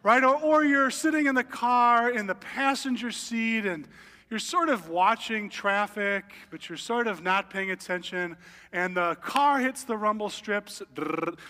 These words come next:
and you are jolted awake, right? There's that startled feeling we have,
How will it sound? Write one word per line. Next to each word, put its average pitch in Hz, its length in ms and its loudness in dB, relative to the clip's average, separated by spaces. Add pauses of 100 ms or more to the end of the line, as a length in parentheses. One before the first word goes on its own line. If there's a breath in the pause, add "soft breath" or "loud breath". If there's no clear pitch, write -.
(120)
and 202 140 -2
you 233 140 2
are 226 120 2
jolted 233 460 0
awake, 226 480 2
right? 202 220 0
There's 220 220 -2
that 214 200 -2
startled 277 800 0
feeling 240 540 -2
we 180 140 0
have, 165 540 -2